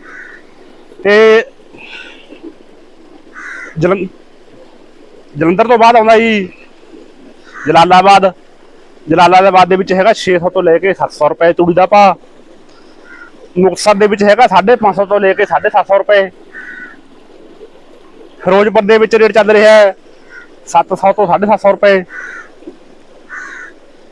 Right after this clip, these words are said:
ਇਹ ਤੋਂ ਬਾਅਦ ਆਉਂਦਾ ਸੁਨਾਮ। ਸੁਨਾਮ ਦੇ ਜਿਹੜਾ ਤੂੜੀ ਦਾ ਰੇਟ ਹੈਗਾ ਜੀ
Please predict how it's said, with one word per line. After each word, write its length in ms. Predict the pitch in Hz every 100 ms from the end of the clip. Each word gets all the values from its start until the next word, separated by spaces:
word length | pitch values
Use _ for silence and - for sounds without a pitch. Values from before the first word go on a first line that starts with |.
| _
ਇਹ 60 | 175
ਤੋਂ 100 | 202
ਬਾਅਦ 100 | 220
ਆਉਂਦਾ 160 | 226 220
ਸੁਨਾਮ। 580 | 170 165 175 202 202 185 - - - - - - -
ਸੁਨਾਮ 320 | - 180 180
ਦੇ 80 | 190
ਜਿਹੜਾ 160 | 190 220
ਤੂੜੀ 160 | 208 190
ਦਾ 100 | 185
ਰੇਟ 140 | 185
ਹੈਗਾ 240 | 170 170
ਜੀ 320 | 202 214 208